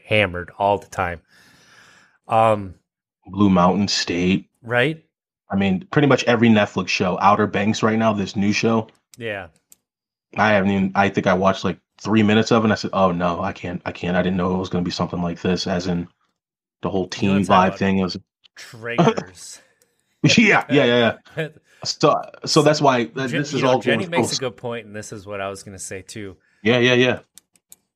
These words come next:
Speaker 1: Because of our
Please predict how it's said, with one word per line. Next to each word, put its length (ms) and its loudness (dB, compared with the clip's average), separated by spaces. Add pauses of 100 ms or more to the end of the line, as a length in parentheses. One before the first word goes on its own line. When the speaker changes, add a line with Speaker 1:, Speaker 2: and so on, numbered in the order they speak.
(960)
Speaker 1:
Because 840 -2 (2250)
of 280 0
our 800 0